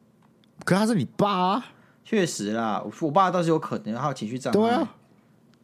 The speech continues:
Speaker 2: 但我觉得是我妈，我妈就是太不懂我爸了。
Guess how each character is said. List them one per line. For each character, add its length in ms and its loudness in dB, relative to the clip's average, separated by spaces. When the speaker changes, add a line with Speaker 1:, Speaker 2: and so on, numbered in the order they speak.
Speaker 2:
但 120 6
我 80 4
觉 120 4
得 60 6
是 60 4
我 120 6
妈， 300 4
我 140 0
妈 240 6
就 400 -4
是 100 0
太 200 2
不 80 0
懂 140 4
我 100 2
爸 320 4
了。 200 -8